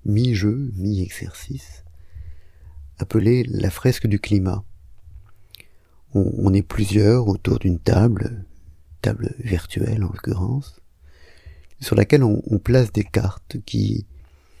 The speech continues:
qui représentent, euh, euh, des activités humaines, euh, et, et des phénomènes physiques, euh, climatiques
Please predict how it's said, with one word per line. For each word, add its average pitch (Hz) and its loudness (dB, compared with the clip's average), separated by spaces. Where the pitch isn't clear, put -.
qui - 0
représentent, 104 2
euh, 123 -4
euh, - -10
des 120 -4
activités 104 -2
humaines, 101 0
euh, - -10
et, - -8
et - -4
des 95 -2
phénomènes 104 -4
physiques, 104 -8
euh, 117 -10
climatiques 104 -4